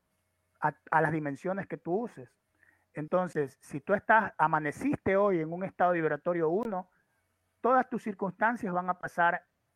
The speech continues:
en un estado vibratorio uno. O sea, puede ocurrir un accidente,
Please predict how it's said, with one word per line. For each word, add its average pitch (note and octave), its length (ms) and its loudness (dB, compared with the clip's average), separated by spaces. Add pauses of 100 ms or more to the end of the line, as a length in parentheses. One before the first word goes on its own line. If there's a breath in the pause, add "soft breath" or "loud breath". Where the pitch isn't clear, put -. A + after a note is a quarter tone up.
(120)
en D#3+ 220 -6
un F3 120 -8
estado D#3+ 340 0
vibratorio D3 600 -4
uno. D#3+ 320 -8 (540)
O C#3 120 -8
sea, E3 400 4 (260)
puede E3 260 4 (140)
ocurrir D#3+ 440 -4
un D3+ 100 -2
accidente, F3 760 -2